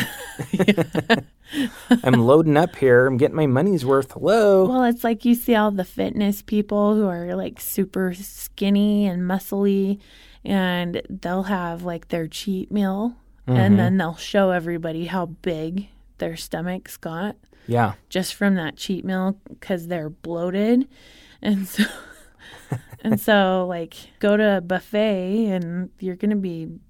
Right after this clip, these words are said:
Speaker 2: bloated looking. But I also had had a baby not very many months before. So, yeah,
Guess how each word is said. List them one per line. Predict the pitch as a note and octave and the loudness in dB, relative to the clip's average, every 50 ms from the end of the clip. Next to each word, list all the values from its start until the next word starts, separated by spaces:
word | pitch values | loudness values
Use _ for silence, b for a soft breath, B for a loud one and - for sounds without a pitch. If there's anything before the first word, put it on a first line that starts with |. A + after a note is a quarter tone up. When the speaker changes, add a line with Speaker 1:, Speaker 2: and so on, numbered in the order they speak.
| _ _ | _ _
Speaker 2:
bloated | - E3+ F3 E3 D#3+ D#3+ E3 E3 D#3+ D#3+ D#3+ | -10 -8 -6 -6 -6 -6 -6 -8 -8 -8 -8
looking. | E3 E3 - - E3+ E3 E3 F3+ G3+ G#3 G3+ b b b b b b b b b b b b b - F#3 - | -10 -10 -10 -10 -8 -6 -4 -2 -2 -2 -4 b b b b b b b b b b b b b -16 -6 -2
But | - A3 G3+ F#3 F3 - | 2 2 2 2 0 0
I | - F#3+ F3+ F3 - - - | -2 -4 -4 -4 -6 -4 -2
also | G3 G3+ G#3+ G#3 - - G#3+ G3 F#3 F3 | 0 0 0 0 0 0 0 2 2 0
had | F3 - - - - G3+ F#3 F#3 F3+ F3 | -2 -4 -8 -6 -4 -2 -2 -2 -2 -4
had | - - G3 F#3 F3 E3+ E3 | -6 -6 -6 -4 -4 -4 -6
a | E3 | -8
baby | E3 F3+ F3 F3 F3+ F3+ F3 E3 E3 D#3+ D#3 D#3 D#3 - _ _ _ _ _ - | -8 -6 -6 -4 -4 -4 -4 -6 -6 -8 -8 -8 -10 -12 _ _ _ _ _ -2
not | - G3 G3 F#3 F#3 F#3 E3 - - - | 2 2 4 4 2 0 -2 -4 -8 -4
very | F3+ F#3+ F#3+ F3+ F3 F3 E3+ | 0 2 2 2 0 -2 -4
many | F3 F3 E3 E3 E3+ E3 | -4 -6 -6 -6 -8 -8
months | F3 F3 E3 D#3 C#3+ - - - | -6 -6 -6 -6 -8 -10 -12 -10
before. | - D3 D#3+ - - D3 D3 C3+ - C3+ F3+ G3+ G3+ _ _ _ | -8 -8 -8 -6 -6 -8 -6 -6 -6 -8 -10 -10 -14 _ _ _
So, | - - - - E3+ E3+ E3+ D#3+ D#3 D#3+ | -20 -14 -8 -4 -2 -2 -2 -2 -2 -4
yeah, | D#3+ E3 E3+ D#3 C#3+ C3+ D3 F#3 | -4 -4 -4 -4 -4 -4 -6 -8